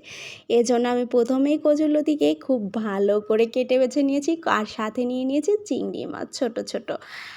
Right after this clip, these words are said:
আর এই কচুরলতিটা কিন্তু যেমন খেতে মজা, তেমনই কিন্তু পরিষ্কার করতে আরও বেশি কষ্টকর। যাই হোক, আর সাথে যাচ্ছে নারকেল বাটা। নারকেল বাটা দিয়ে কচুরলতির যে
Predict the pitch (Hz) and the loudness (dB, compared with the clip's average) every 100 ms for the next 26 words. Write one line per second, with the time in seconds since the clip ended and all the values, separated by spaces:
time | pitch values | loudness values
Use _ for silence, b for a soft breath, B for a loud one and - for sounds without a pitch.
0 | B 226 226 233 233 233 247 262 262 277 | B -4 0 0 2 2 2 0 0 0
1 | 277 277 285 277 285 269 285 240 226 226 | 0 0 -2 0 2 2 2 0 0 0
2 | 240 254 262 226 _ _ _ _ - 220 | 0 0 -2 -6 _ _ _ _ -2 0
3 | 202 233 269 269 262 320 415 311 233 226 | 2 2 4 4 4 2 2 2 2 0
4 | 254 254 285 285 277 277 277 240 233 262 | -2 0 0 4 2 2 2 0 0 -2
5 | 262 277 277 427 - 233 220 226 233 226 | -2 -2 -2 -2 0 0 0 0 0 2
6 | 240 240 226 233 220 247 240 226 208 190 | 2 4 2 -2 -2 -2 0 2 0 -2
7 | - 202 - 196 196 B B B B - | -6 -6 -2 -2 -4 B B B B -6
8 | 233 214 247 359 392 240 226 226 208 247 | 0 4 4 4 2 -2 -2 -6 -4 0
9 | 240 269 269 539 330 240 208 202 226 214 | 2 0 0 2 2 2 -2 -2 -2 -2
10 | 190 196 208 220 226 - 208 240 254 202 | -2 -4 -4 -2 -2 -2 -2 2 2 2
11 | 196 214 220 226 254 254 233 214 247 247 | -4 -4 -4 -2 -2 0 0 2 0 2
12 | 233 233 226 254 | 0 -2 -4 0